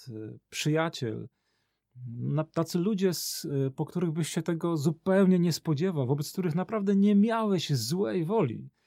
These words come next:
Nic im nie zrobiłeś, nic im nie zrobiłaś i to takie świństwo.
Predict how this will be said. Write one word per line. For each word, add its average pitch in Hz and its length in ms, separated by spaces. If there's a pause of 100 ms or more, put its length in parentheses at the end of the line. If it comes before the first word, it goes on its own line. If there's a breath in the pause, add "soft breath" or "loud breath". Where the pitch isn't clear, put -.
(540)
Nic 175 340
im 143 100
nie 127 120
zrobiłeś, 107 760
nic 208 240
im 240 80
nie 220 140
zrobiłaś 170 800 (260)
i 120 60
to 160 140 (180)
takie 202 300
świństwo. - 720